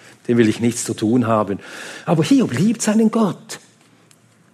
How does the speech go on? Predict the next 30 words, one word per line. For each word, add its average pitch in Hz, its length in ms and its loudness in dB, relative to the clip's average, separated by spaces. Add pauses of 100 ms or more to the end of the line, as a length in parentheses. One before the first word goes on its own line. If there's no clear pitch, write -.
(220)
Und - 300 0
das 214 280 2
ist 196 340 2
ihm 202 180 2
die 214 120 2
größte 277 680 4
Not. 294 560 6 (140)
Nicht, 220 300 4
dass 196 100 4
er 202 60 8
seinen 160 280 4
Besitz 202 340 2
verloren 202 460 6
hat, 214 300 0
nicht, 208 240 6
dass 185 120 4
er 175 60 6
die 139 100 4
Gesundheit 196 480 4
verloren 190 420 6
hat, 185 140 2 (200)
sondern 202 300 6 (220)
dass 202 280 4
er 208 160 6 (160)
meint, 208 260 6 (340)
„Habe 208 220 2
ich 196 220 -4
meinen 208 300 8
Vater 254 460 0
verloren?“ 294 800 2